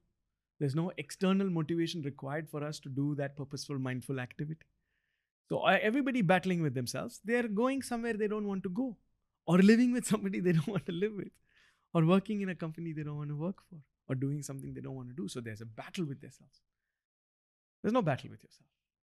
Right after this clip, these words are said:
It's a, it doesn't exist. It's a created story. "I'm battling with myself." No, you're not. You just don't want to do it. Accept it. And then maybe you have a higher goal. Say, "Okay,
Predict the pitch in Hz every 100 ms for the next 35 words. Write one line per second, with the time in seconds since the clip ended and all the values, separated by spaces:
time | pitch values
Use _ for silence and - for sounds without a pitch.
0 | _ _ _ _ _ _ _ - 139 147
1 | 131 120 _ - _ _ _ - - _
2 | _ _ _ _ _ _ _ _ _ _
3 | 143 139 131 113 135 - - _ _ _
4 | _ _ 127 - 139 143 139 139 135 -
5 | 151 123 - _ _ - 120 117 131 120
6 | 113 107 123 - - - 202 285 269 254
7 | 131 151 165 196 202 156 220 - - _
8 | _ _ _ _ _ _ - 254 - 147
9 | - _ _ _ _ _ _ _ _ _
10 | _ _ _ - 156 170 277 247 233 240
11 | 208 185 185 160 175 165 127 - 143 -